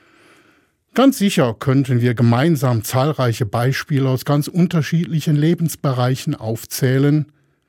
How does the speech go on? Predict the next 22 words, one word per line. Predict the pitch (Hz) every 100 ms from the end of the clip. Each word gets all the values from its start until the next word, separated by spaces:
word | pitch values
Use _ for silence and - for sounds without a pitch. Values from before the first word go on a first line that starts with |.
| _
in | 147 139
denen | 151 160 151
wir | 135
solches | 117 110 - -
erleben. | 160 165 170 127 117 107 _ _ _ _ _ _ - - - -
Im | 131
Beruf, | 117 120 143 185 208 - - _ _ _ _
in | 123
der | 120
Kirche, | - 147 156 165 - 160 147 _ -
im | 104
Verein, | 123 104 120 143 165 175 - -
beim | 110
Einkaufen, | 104 117 135 - 123 123 - 135 113 _ _
in | 117
der | 131
Politik. | - 127 117 - 139 - - _ _ _ _ _ _ _ _ _ _ _ _ _ _
Beispiele, | 147 202 - - 214 269
bei | 185 139
denen | 139 135 131
wir | 117
spüren, | 110 - 156 160 165 180 180